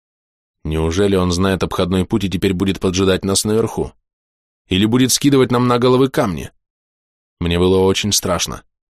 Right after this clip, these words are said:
Тем не менее, мы упрямо продолжали ползти наверх. Мы поднялись уже почти на высоту пятиэтажного дома.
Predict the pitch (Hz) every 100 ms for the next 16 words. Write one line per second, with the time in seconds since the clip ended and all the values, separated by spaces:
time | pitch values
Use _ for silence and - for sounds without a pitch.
0 | _ _ _ _ _ _ - 98 98 107
1 | 127 127 123 117 110 113 135 127 120 113
2 | 113 113 110 107 - 98 95 90 73 -
3 | _ _ _ _ _ _ _ _ _ _
4 | - 87 - 90 95 104 101 90 90 87
5 | - 110 98 98 95 107 104 104 101 101
6 | 117 123 160 151 -